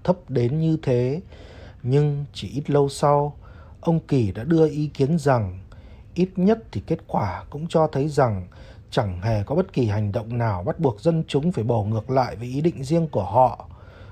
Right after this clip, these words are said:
Ông Kỳ phát biểu, "Nếu quả có vận động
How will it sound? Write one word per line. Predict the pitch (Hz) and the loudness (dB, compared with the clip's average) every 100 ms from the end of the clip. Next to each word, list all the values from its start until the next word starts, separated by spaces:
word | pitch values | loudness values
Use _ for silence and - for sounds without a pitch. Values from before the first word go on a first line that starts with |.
| - | -8
Ông | - 165 | 0 0
Kỳ | - 135 101 | 2 0 0
phát | - 160 | 0 -2
biểu, | 156 135 95 - - - - - - - - - - | 2 2 0 -4 -18 -20 -20 -20 -20 -20 -20 -20 -4
"Nếu | 123 151 165 | 0 2 4
quả | 151 98 | 4 4
có | 135 | 0
vận | 156 135 | -2 0
động | 151 | -2